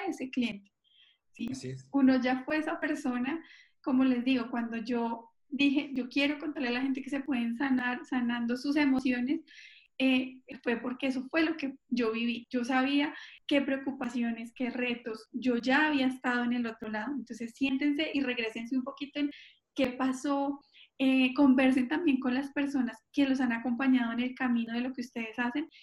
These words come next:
Speaker 1: Eso va a ser súper valioso. Pues porque cuando uno dice cuarenta temas, dice, "¿Y cuándo voy a sacar <laughs> cuarenta temas?". Pero yo creo que sí salen fácil, ¿no?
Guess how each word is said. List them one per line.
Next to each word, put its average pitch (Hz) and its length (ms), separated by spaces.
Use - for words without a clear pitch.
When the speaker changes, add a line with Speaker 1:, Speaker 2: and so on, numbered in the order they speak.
Speaker 1:
Eso 254 220
va 240 100
a 247 40
ser 247 160
súper 254 280
valioso. 220 600
Pues 311 160
porque 285 280
cuando 277 260
uno 262 120
dice 320 240
cuarenta 277 520
temas, 311 300
dice, 294 220
"¿Y 285 100
cuándo 320 460
voy 349 100
a 403 40
sacar - 600
<laughs> - 0
cuarenta 302 640
temas?". - 400
Pero 277 220
yo 240 140
creo 254 180
que 277 120
sí 302 120
salen 294 420
fácil, 311 420
¿no? 349 140